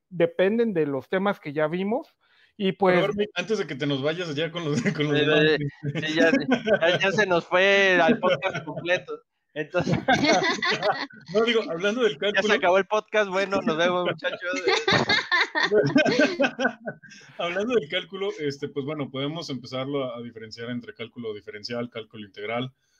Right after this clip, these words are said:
Speaker 2: ¿no? Este, cálculo univariable, cálculo multivariable, cálculo vectorial, ¿no? Hay muchas sub-, subáreas, pero ¿por qué es importante entender, eh,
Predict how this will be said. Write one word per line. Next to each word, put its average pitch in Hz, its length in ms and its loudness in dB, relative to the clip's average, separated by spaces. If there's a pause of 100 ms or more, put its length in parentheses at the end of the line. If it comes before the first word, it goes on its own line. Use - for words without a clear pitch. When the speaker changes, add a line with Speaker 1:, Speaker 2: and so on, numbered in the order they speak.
(140)
Speaker 2:
¿no? 143 380 -2 (200)
Este, 107 300 -8
cálculo 139 360 2
univariable, 127 560 2
cálculo 123 320 -4
multivariable, 120 680 -4
cálculo 120 360 -4
vectorial, 139 760 0
¿no? 123 100 -12
Hay 190 120 -2
muchas 196 300 0
sub-, 147 220 -8
subáreas, 120 580 -4 (300)
pero 143 220 4
¿por 143 200 2
qué 160 120 -4
es 170 120 -4
importante 143 600 -2
entender, 120 760 -4
eh, 110 280 -4